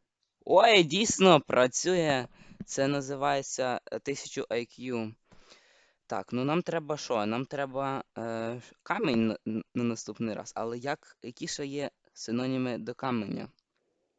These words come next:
Можливо, е, з Майнкрафта я знаю, е, cobblestone — це кругляк. Е, так.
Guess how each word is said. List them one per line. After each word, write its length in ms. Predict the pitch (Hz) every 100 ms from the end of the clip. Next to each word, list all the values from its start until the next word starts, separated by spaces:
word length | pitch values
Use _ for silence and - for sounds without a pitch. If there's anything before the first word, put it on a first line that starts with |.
| _ _ _ _ 55 _ _ _ _ _ _ _ _ _ _
Можливо, 760 | - 117 120 131 123 127 123 - 101
е, 380 | 107 107 107 98
з 80 | 110
Майнкрафта 680 | 120 120 120 117 120 -
я 140 | 110 107
знаю, 500 | 104 110 110 107 117 _ _ _ _ _ _ _ _ _ -
е, 140 | 101 98
cobblestone — 640 | - 113 143 185 - - 117
це 100 | -
кругляк. 800 | 101 - 120 101 92 - - - _ _ _ _ _ _ _ _ _ _ _ _ _ _ _ _ _ _ _ _ _ _ _ _ _ _ _ _ _ _ - _ _ _ _ _ _ _ _ - _ _ -
Е, 280 | 98 98 101
так. 560 | - 101 151 - - -